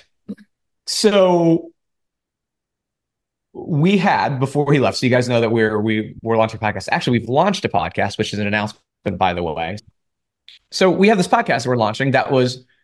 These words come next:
went, that launched yesterday, that was supposed to be launched on the first.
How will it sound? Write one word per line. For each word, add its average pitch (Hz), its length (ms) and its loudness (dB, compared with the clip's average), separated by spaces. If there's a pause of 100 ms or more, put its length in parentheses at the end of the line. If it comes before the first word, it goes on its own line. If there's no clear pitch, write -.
(160)
went, 143 220 2
that 139 220 0
launched 143 240 2
yesterday, 117 520 0 (180)
that 139 140 2
was 143 120 -2
supposed 311 520 2
to - 40 2
be 143 140 4
launched 107 540 -4 (580)
on 120 140 2
the 110 80 0
first. - 560 -4